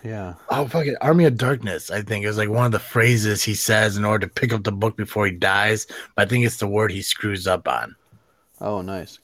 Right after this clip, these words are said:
Speaker 1: Klaatu
Speaker 2: Oh.
Speaker 1: Barada Nikto is a phrase from The Day the Earth Stood Still.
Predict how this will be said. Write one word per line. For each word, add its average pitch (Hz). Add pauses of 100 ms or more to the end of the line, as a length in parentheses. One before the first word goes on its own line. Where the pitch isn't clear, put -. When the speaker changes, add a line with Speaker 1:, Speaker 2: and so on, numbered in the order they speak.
Speaker 1:
Klaatu 147
Speaker 2:
Oh. -
Speaker 1:
Barada 113
Nikto 101 (160)
is 104
a 98
phrase 104
from 104
The 95
Day 101
the 101
Earth 117
Stood -
Still. 90